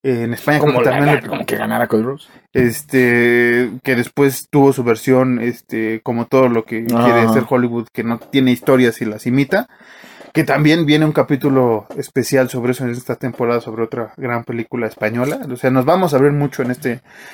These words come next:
Speaker 1: en este final de temporada, de
Speaker 2: Así
Speaker 1: una vez
Speaker 2: es,
Speaker 1: les
Speaker 2: así es.
Speaker 1: avisamos. Pero,
Speaker 2: Y
Speaker 1: eh,
Speaker 2: espérense al capítulo doscientos, vamos a abrir más.
Speaker 1: estuvo
Speaker 2: Por,
Speaker 1: tan mal.
Speaker 2: por prim-, no, no, no, o sea, no lo digo de forma
Speaker 1: ¿Vamos
Speaker 2: doble
Speaker 1: a llorar?
Speaker 2: sentido. No, yo decía, me van a ver muy pedo, güey, en ese
Speaker 1: Ah,
Speaker 2: capítulo.
Speaker 1: no, no creo.
Speaker 2: Me van a ver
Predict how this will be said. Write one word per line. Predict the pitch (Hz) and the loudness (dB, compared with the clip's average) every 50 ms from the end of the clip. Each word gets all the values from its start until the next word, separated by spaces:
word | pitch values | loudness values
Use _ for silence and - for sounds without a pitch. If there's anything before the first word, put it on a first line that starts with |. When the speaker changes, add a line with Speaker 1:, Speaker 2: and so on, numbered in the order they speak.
| - - | -4 0
Speaker 1:
en | 151 170 | 0 0
este | 165 - 196 175 | 2 0 -2 0
final | - 135 135 143 147 | 2 2 2 4 2
de | 143 | 2
temporada, | 135 - 123 113 - 131 143 151 165 185 | 0 0 -2 -2 0 0 2 2 2 0
de | 170 | 0
Speaker 2:
Así | 135 131 | 0 0
Speaker 1:
una | 127 117 | 2 2
vez | 120 | 2
Speaker 2:
es, | 117 107 | 2 2
Speaker 1:
les | 104 | 2
Speaker 2:
así | 104 | 2
es. | 139 143 165 165 | 2 2 2 4
Speaker 1:
avisamos. | 226 233 247 381 381 - - - - - - - - - - _ _ _ _ - | 4 2 2 0 -2 -6 -12 -20 -20 -20 -20 -20 -20 -20 -20 _ _ _ _ 2
Pero, | 214 226 233 262 269 - - | 4 4 6 6 4 4 4
Speaker 2:
Y | 175 | 2
Speaker 1:
eh, | 156 | 4
Speaker 2:
espérense | 127 123 127 185 170 139 135 | 4 4 4 4 2 2 0
al | 120 | 0
capítulo | 143 151 160 143 143 117 113 107 | 0 0 0 0 0 2 2 2
doscientos, | 104 - - 139 127 120 - 127 120 | 2 0 -2 -6 -8 -8 -8 -6 -4
vamos | 127 135 131 123 | -4 -4 -4 -4
a | 117 | -4
abrir | 110 117 117 | -4 -2 -2
más. | 113 113 113 120 - - _ _ _ _ - - - - - - - - - - - - - - - - - - _ _ _ _ _ _ _ _ _ _ | -2 -4 -4 -8 -12 -20 _ _ _ _ -20 -20 -18 -16 -16 -16 -16 -18 -18 -20 -20 -20 -20 -20 -20 -20 -20 -20 _ _ _ _ _ _ _ _ _ _
Speaker 1:
estuvo | - 123 127 127 127 - _ - - - | -14 -12 -12 -12 -12 -14 _ 0 0 0
Speaker 2:
Por, | - 110 | 2 0
Speaker 1:
tan | - 110 107 110 | 0 -2 0 0
mal. | 113 117 127 | 2 4 4
Speaker 2:
por | 123 123 120 | 4 4 4
prim-, | 131 127 127 | 2 2 4
no, | 160 202 233 247 240 | 4 4 4 6 6
no, | 233 226 | 6 6
no, | 233 226 | 4 4
o | 214 175 | 4 4
sea, | 180 165 | 4 4
no | 170 180 | 4 4
lo | 180 180 | 6 4
digo | 170 180 170 170 170 147 | 4 4 4 4 4 4
de | 131 107 | 4 2
forma | 117 143 147 151 143 139 127 120 | 2 0 2 2 4 4 4 4
Speaker 1:
¿Vamos | 117 160 - - 151 | 4 2 2 2 4
Speaker 2:
doble | 175 160 160 | 4 4 4
Speaker 1:
a | |
llorar? | 156 156 156 - | 6 6 6 6
Speaker 2:
sentido. | 147 143 135 113 - _ _ - - _ _ - | 6 4 4 2 2 _ _ -20 -20 _ _ 0
No, | 185 233 262 226 208 - | 2 4 4 2 2 2
yo | 175 190 208 | 4 4 6
decía, | 196 170 180 | 6 6 4
me | 175 165 | 4 6
van | 165 170 | 6 6
a | 165 | 6
ver | 165 165 160 | 4 4 4
muy | 165 170 165 160 | 4 4 2 2
pedo, | 139 - 165 156 143 135 120 | 2 2 2 4 4 4 2
güey, | 120 113 113 | 0 0 0
en | 117 123 | -2 -2
ese | 123 127 | -2 -2
Speaker 1:
Ah, | 123 | 0
Speaker 2:
capítulo. | 120 120 110 113 101 101 - _ _ - | 0 0 -2 -4 -8 -10 -12 _ _ -6
Speaker 1:
no, | 196 151 135 | -2 -2 0
no | 117 107 104 | 0 -2 -4
creo. | - - - - _ | -8 -12 -16 -8 _
Speaker 2:
Me | - 123 | 2 2
van | 143 151 156 | 4 4 6
a | 151 | 6
ver | 151 160 156 | 6 4 4